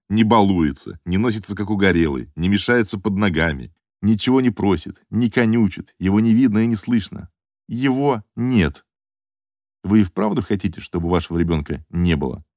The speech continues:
Лариса Вертышева, психолог. Наступил момент, когда старшему сыну нужно было выбирать школу.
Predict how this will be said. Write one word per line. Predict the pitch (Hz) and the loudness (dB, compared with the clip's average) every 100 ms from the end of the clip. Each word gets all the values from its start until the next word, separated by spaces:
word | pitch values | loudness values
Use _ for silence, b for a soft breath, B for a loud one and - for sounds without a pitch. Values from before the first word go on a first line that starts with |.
| _ _ _ _ _ _ _ _ _ _ | _ _ _ _ _ _ _ _ _ _
Лариса | 90 98 139 135 110 92 _ | 0 2 2 0 -2 -4 _
Вертышева, | 90 117 95 90 - 76 69 - _ _ _ | 4 4 4 -2 -6 -8 -12 -20 _ _ _
психолог. | - 110 98 82 - _ _ _ _ _ _ _ _ _ _ _ _ _ _ _ _ 95 | -8 -4 -2 -2 -6 _ _ _ _ _ _ _ _ _ _ _ _ _ _ _ _ -4
Наступил | 98 143 139 151 | -2 0 2 4
момент, | 131 147 151 104 | 4 2 0 0
когда | 92 90 | 0 0
старшему | - 127 - 104 | 2 0 2 0
сыну | 92 117 104 | 0 2 2
нужно | 98 92 90 | 2 2 2
было | 90 85 | 2 2
выбирать | 82 90 85 | 2 2 2
школу. | - - 73 67 | 0 -2 -2 -4